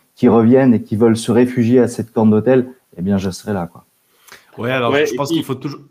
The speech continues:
Speaker 2: il faut toujours le remettre dans le, dans le contexte co-, global du livre, hein, aussi, ce qu'on est en train de dire, parce que quand on lit Amos trois comme ça, on se dit, euh,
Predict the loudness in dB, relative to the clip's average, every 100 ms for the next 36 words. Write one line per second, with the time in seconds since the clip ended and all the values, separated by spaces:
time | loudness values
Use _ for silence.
0 | _ _ _ _ -18 -12 -8 -6 -6 -6
1 | -6 -8 -8 -8 -8 -8 -8 -6 -8 -10
2 | -12 -12 -12 -8 -6 -4 -6 -6 -6 -6
3 | -8 -10 -12 -14 -12 -12 -12 -10 -10 -12
4 | -18 -18 -14 -12 -10 -8 -6 -6 -6 -8
5 | -10 -14 -14 -16 -16 -14 -14 -16 -16 -10
6 | -8 -8